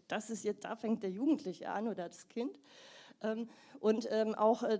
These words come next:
als nächstes Beispiel Game of Thrones hat uns ganz klar gezeigt, auch das ist ja, äh, Literatur und, äh, da möchte ich ein bisschen schon von,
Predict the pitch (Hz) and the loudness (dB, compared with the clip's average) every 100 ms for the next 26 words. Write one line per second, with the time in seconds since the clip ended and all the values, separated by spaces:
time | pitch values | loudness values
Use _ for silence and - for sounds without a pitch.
0 | - 185 - 233 226 247 - 202 240 233 | 2 2 4 4 4 0 2 2 2 0
1 | 190 208 233 208 - 190 285 277 202 202 | 4 6 6 4 4 8 8 8 4 2
2 | - 175 247 - 220 208 240 226 - 196 | 2 2 0 0 2 2 2 -2 -6 -4
3 | 180 254 - 196 - - 175 277 - - | -4 -4 -6 -10 -8 -6 -4 -6 -6 -6
4 | 294 - 202 185 220 277 - 202 208 - | -6 -6 -4 -2 -2 -2 -2 0 -2 -4
5 | - - 208 214 240 208 196 202 - 208 | -8 -8 -4 -2 -2 -2 -2 -4 -4 0
6 | 285 247 196 196 233 254 277 269 247 285 | 0 0 -2 -2 -2 -4 -4 -8 -6 -8
7 | 277 277 269 | -8 -10 -8